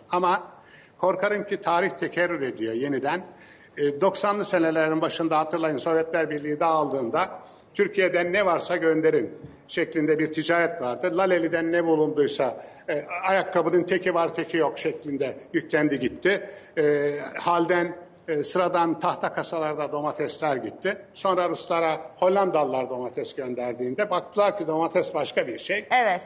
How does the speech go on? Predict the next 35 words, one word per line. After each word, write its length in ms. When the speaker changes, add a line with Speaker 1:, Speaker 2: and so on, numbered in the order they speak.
Speaker 1:
E, 160
tabe-, 340
tabelalarına 640
yazdılar 640
"Türk 220
malı 200
satılmamaktır" 960
diye. 140
Şimdi 640
aynı 300
şekilde 480
Rusya 180
Speaker 2:
Peki. 160
Speaker 1:
bu 40
savaş 420
ortamından 680
dolayı 300
"Neyiniz 360
varsa 260
gönderin." 600
diyor. 160
Ben 200
daha 460
kırk 180
dokuz 240
senelik 420
ticaret 400
hayatımda 520
önceden 360
Speaker 2:
Anladım. 180
Speaker 1:
parasını 400
alarak 300
hiçbir 260
iş 160
yapmadım. 420